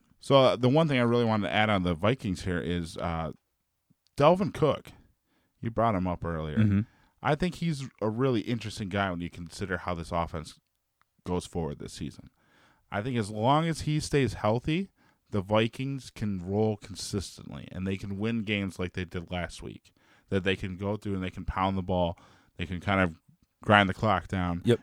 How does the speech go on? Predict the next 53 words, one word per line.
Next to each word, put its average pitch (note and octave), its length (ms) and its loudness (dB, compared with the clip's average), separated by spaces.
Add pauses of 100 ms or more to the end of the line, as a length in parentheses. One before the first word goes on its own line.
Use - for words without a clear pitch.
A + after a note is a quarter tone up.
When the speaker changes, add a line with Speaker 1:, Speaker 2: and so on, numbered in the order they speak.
Speaker 1:
and A2 80 -4
kinda A2 180 4
wear G#2 220 4
'em G#2 140 4
down G2+ 280 4
physically. F2+ 600 0
And F2 100 0
I G#2 60 6
Speaker 2:
Y-, G#2 60 2
Speaker 1:
think C#3 180 0
that D3 140 4
Speaker 2:
yep. G#2 80 2
Speaker 1:
could C#3 80 4
be C3 100 2
something B2+ 440 -2
that G2 140 2 (420)
could C3+ 140 6
be B2+ 120 8
a - 20 8
s-, - 180 0 (140)
strength E3+ 400 4
for G#2 140 -2
them F2+ 160 2
going G#2+ 260 4
forward A2+ 280 4
in G2+ 80 0
the F2+ 60 -2
season. A#2 400 -2 (340)
But A2 100 2
I A2 40 4
think G#2 220 -2
keeping C3 380 -2
him A#2 140 2
healthy A2 360 0
is F#2 100 -2
going G2+ 180 0
to G2 60 0
be F#2+ 120 0
the F2+ 160 0
main F#2+ 500 4
thing F#2 380 -2 (400)
that, E2+ 240 2
uh, F2 260 0
will F2 160 -2
keep - 380 -6
that F2+ 280 0
kind F2+ 260 -4
of E2+ 200 -6
game F2+ 240 -2
plan E2+ 340 -4
working F2 360 -2
for D#2 180 -10
them. C#2+ 220 -10